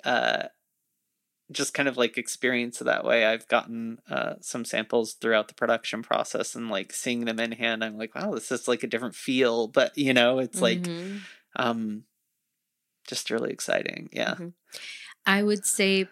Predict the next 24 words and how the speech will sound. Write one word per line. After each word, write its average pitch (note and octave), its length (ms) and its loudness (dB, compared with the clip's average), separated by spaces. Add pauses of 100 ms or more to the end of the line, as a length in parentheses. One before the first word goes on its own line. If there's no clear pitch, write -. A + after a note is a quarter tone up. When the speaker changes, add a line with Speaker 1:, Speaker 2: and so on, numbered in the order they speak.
(100)
Speaker 2:
probably G#3+ 640 2
the G#3 120 0
most E3 640 -2
exciting D#4 520 -2
thing D#4 500 0
about C4 300 2
it C#4 120 2
is A3 140 0
something G#3 340 -2
that F#3 160 -2
you G3 140 0
haven't F3+ 280 -6
mentioned. F3+ 500 -2
Can F#3 120 -2
you F3 80 4
Speaker 1:
Yes. F#3 220 4
Speaker 2:
talk - 60 -2
about F3 180 0
the E3 80 -6
backs? - 500 -2
Speaker 1:
Uh, C3 480 4
yeah. B2+ 440 0 (120)
This, D3+ 320 2
uh, C3 540 6